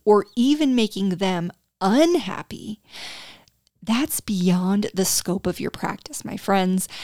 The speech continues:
You may be the most incredibly skilled and uniquely talented doctor in the world, and you're still not the director of somebody else's mind and feelings, and neither am I.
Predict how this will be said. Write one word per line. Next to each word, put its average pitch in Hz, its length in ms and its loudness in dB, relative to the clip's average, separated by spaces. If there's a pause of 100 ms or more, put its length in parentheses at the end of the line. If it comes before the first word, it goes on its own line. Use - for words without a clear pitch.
(360)
You 262 320 4
may 240 240 4
be 185 320 -2
the 185 140 -2
most 175 380 -2
incredibly 190 920 -2
skilled 175 500 -4
and 190 180 0
uniquely 175 640 -2
talented 180 540 -4
doctor 180 380 -4
in 170 220 -2
the 165 80 -4
world, 185 800 -2 (360)
and 240 220 4
you're 180 200 0
still - 920 0 (200)
not 190 560 4
the 302 80 2
director 220 640 0
of - 140 -6
somebody 196 540 0
else's 175 400 -4
mind 196 300 -6
and 202 140 2
feelings, - 680 -2 (280)
and 190 160 4
neither 220 380 4
am 247 140 4
I. 254 340 -4